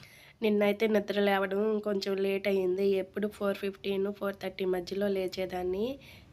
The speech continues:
న-, నిన్నైతే ఇంకా ఫైవ్ థర్టీ అయ్యింది. ఇంకా అమ్మాయి వాళ్ళు స్కూల్కి అయితే వెళ్ళిపోయిన తర్వాత నేను శుభ్రంగా ఇల్లు ఏది తుడుచుకొని కిచెన్ కౌంటర్ అంతా క్లీన్ చేసేసుకున్నాను. ఇంకా రెడీ అయిన తర్వాత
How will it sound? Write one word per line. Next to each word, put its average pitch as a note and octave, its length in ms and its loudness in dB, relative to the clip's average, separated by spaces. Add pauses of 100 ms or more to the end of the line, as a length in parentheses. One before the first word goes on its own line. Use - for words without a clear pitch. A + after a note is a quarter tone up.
(140)
న-, A#3 120 -10 (180)
నిన్నైతే G3+ 540 2
ఇంకా G3+ 240 2
ఫైవ్ G3+ 320 0
థర్టీ G3 360 -2
అయ్యింది. F#3+ 500 2 (160)
ఇంకా F#3+ 180 -4 (960)
అమ్మాయి A3 360 6
వాళ్ళు G3+ 300 2
స్కూల్కి G3 460 2
అయితే G3 160 0
వెళ్ళిపోయిన G3 400 -2
తర్వాత F#3+ 340 -2
నేను G3 380 2
శుభ్రంగా G3 520 -2
ఇల్లు F#3+ 300 0
ఏది F#3+ 280 -2 (320)
తుడుచుకొని G#3 720 -2 (880)
కిచెన్ G#3+ 280 0
కౌంటర్ G3 400 -2
అంతా G3 260 -2
క్లీన్ F#3+ 420 -2
చేసేసుకున్నాను. F3+ 720 -6
ఇంకా A3 220 -2
రెడీ G3 300 0
అయిన G3 260 2
తర్వాత F#3 440 -6